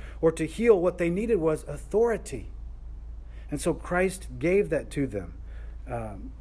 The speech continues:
all of this, both of these things, power and authority, came directly from Christ. And so, um, I'm gonna restrain myself here from not mentioning any names, because there are charlatans out there today. You will hear them preaching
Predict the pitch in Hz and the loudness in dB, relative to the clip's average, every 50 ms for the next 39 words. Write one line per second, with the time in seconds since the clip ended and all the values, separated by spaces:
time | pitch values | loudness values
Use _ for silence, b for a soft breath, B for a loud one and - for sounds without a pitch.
0 | - - - 165 170 202 220 196 160 123 107 113 101 - - - - 113 123 170 | -12 -4 2 4 6 8 8 8 6 4 2 -6 -6 -6 -8 -10 -2 4 6 6
1 | 208 214 - - 139 139 127 131 143 135 135 - - 139 123 - - - - 170 | 6 6 4 0 -4 -4 -2 0 0 0 0 -2 -2 -2 -2 -4 -6 -6 0 4
2 | 185 196 190 170 156 151 - - 185 190 175 147 135 135 - - 165 151 139 147 | 4 6 6 4 2 2 2 2 2 2 4 2 0 -2 -2 0 0 2 4 4
3 | 139 135 165 180 175 - 170 156 - - 160 147 139 131 - B B B B B | 6 6 6 4 4 2 0 0 2 4 4 4 4 4 0 B B B B B
4 | B - - - 214 214 190 147 131 123 - - 127 139 139 143 139 - - 170 | B -8 0 4 6 6 6 6 4 2 -2 -2 0 2 2 2 2 6 6 8
5 | 160 151 139 - B B B B B B 147 147 143 135 127 120 117 117 120 - | 8 8 6 2 B B B B B B 4 6 6 6 6 4 0 -6 -10 -10
6 | - - - - - - - - - - - - - - - - - - - - | -10 -10 -10 -12 -12 -12 -12 -12 -10 -10 -12 -12 -10 -12 -12 -10 -10 -10 -10 -10
7 | - - - - - - 160 185 185 220 214 208 180 160 - - - - 202 220 | -10 -12 -12 -6 0 2 4 6 6 6 6 6 4 2 0 0 0 2 2 4
8 | 196 160 147 143 - 165 156 156 - 165 156 151 147 - 156 147 135 127 110 - | 4 4 2 2 4 2 2 4 4 4 4 4 4 4 4 4 4 2 0 -4
9 | B B B B B 147 180 180 151 160 165 180 170 - 180 160 160 147 135 147 | B B B B B 2 2 4 4 4 2 2 2 2 2 2 2 2 2 2
10 | 165 170 151 139 139 165 160 143 127 113 110 113 - - 131 139 - 147 139 123 | 2 4 4 4 4 4 4 4 2 2 -2 -4 -4 -2 -2 -2 0 0 0 2
11 | 120 165 180 175 156 160 165 170 156 - - 160 175 180 170 165 165 165 156 147 | 4 4 4 4 4 4 2 2 2 2 2 4 4 4 4 2 2 0 0 0
12 | 139 143 151 156 - - 151 147 139 - 135 127 123 117 113 117 127 143 156 160 | 0 2 0 2 2 2 0 0 0 0 0 0 0 0 0 -2 0 2 2 2
13 | 156 151 - - 190 196 175 135 135 123 123 - - 180 202 - - - 131 123 | 2 2 2 2 4 4 4 4 0 -2 -2 -2 0 0 0 0 0 -2 -2 -2
14 | 120 | -4